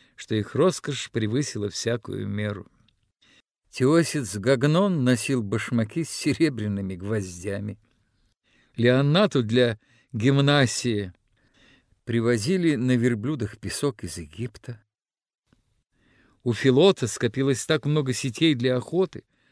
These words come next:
что их можно было растянуть на сто стадиев. При купании и натирании, э, друзья, м, царя чаще пользовались благовонной мазью, чем оливковым маслом.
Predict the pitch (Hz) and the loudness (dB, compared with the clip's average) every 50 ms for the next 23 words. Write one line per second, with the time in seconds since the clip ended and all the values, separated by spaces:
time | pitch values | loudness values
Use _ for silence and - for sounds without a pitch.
0 | _ _ _ _ _ - - - 139 123 - 123 131 135 123 131 127 120 127 131 | _ _ _ _ _ -8 0 0 0 2 2 2 2 2 2 0 0 2 2 2
1 | 120 120 110 - - - 127 135 160 156 - - 117 120 131 151 135 - - - | 0 0 -2 -4 -2 -2 0 0 0 -2 -2 0 0 2 2 2 2 0 -6 -4
2 | - 127 110 - _ _ _ _ - - - - - - 113 117 127 120 120 135 | -4 -6 -6 -6 _ _ _ _ -8 -6 -6 -4 -2 0 2 2 2 0 0 -2
3 | 147 143 127 - - - _ _ _ _ _ _ _ _ _ _ _ _ _ _ | -4 -4 -6 -10 -18 -20 _ _ _ _ _ _ _ _ _ _ _ _ _ _
4 | _ - 123 127 113 120 120 107 - 156 180 190 185 165 143 131 127 123 127 131 | _ -2 -2 -2 0 0 -4 0 2 2 4 4 4 4 2 2 4 4 4 2
5 | 135 127 - 143 143 143 156 156 151 147 139 135 135 120 - _ _ _ _ _ | 0 0 0 0 2 2 2 2 2 2 0 0 -2 -4 -6 _ _ _ _ _
6 | _ _ _ _ _ _ _ _ _ _ _ _ _ - 120 117 107 120 127 117 | _ _ _ _ _ _ _ _ _ _ _ _ _ -2 -2 0 2 2 0 2
7 | 104 120 135 135 135 131 127 123 117 113 123 127 127 123 127 127 123 117 120 113 | 4 4 6 6 6 6 4 2 0 -4 -6 -6 -4 -4 -4 -4 -4 -4 -4 -4
8 | - - 127 117 127 127 120 - - 135 123 113 - - 110 - 127 127 110 104 | 0 0 2 2 4 2 2 2 0 0 0 0 -2 -6 -4 -4 -4 -2 -2 -2
9 | 117 123 117 113 107 113 120 123 117 120 117 127 127 131 135 139 139 151 175 208 | -4 -4 -4 -4 -4 -4 -4 0 0 2 2 2 2 2 0 0 0 0 0 2
10 | 220 180 123 110 110 110 95 98 - _ _ _ _ _ _ _ _ - - 151 | 0 0 0 0 -2 -2 -4 -6 -8 _ _ _ _ _ _ _ _ 0 2 4
11 | 131 120 117 113 131 165 120 - - 123 117 113 110 101 98 101 101 101 - - | 4 4 4 4 4 2 2 0 -2 0 0 0 0 0 -2 -4 -6 -6 -8 -6
12 | 120 120 123 123 | -6 -6 -6 -8